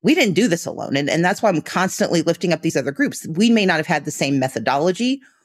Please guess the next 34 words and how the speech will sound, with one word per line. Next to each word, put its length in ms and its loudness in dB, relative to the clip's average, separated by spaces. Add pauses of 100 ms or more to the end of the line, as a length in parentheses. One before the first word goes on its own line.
(120)
or 160 2
even 520 2
the 120 0
same 580 0
end 260 2
goal, 480 0 (680)
but 200 0
I 140 0
knew 180 4
other 180 2
people 300 0
were 120 0
working. 520 -2
So 220 0
part 260 0
of 60 0
my 140 2
job 280 2
was 180 0
to 100 -6
find 300 -2
out 120 -2
who 140 0
they 200 0
were. 300 -6 (640)
And 120 2
then 380 2
when 300 0
you 260 2
succeed, 680 -2 (640)
lift 340 0
others 260 0
with 220 0
you. 80 -6